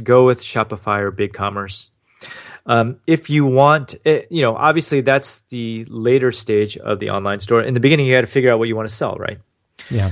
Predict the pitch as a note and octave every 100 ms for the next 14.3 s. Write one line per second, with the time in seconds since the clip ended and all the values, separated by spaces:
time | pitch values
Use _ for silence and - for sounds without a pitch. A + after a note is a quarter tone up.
0 | - - C3+ - F3+ E3+ D3+ C3 A#2 A#2+
1 | C#3+ - - E3 A2+ A#2+ A2+ G2+ - C#3
2 | C3 A2 A2 A2+ - G#2+ G#2 G2 - _
3 | - - D#3 E3 C3 C#3 C#3+ C3 C3 C#3
4 | - A#2 G#2+ A#2+ B2+ - - A#2 A2+ A#2
5 | - C#3 E3 - - _ - - C3 A#2+
6 | - C#3+ D3 D3 - - C#3 C3+ C3+ B2+
7 | A2 - C3+ C3 A2 G#2 - B2 - C3
8 | - C#3 C#3+ A2+ G#2+ A2 B2 A#2 A2 G2
9 | A#2 D3+ A2 G2 B2 _ _ _ - -
10 | - - - - B2 C#3+ D#3 D3 C3+ C3+
11 | - C3 C3 B2+ A2 - - C3+ C#3+ -
12 | B2 B2 D3+ D3+ - - G#2 A2 A#2 A#2
13 | A#2+ A2+ A#2 A#2 A2+ G#2 - D3 F3 E3+
14 | B2 A#2 A#2+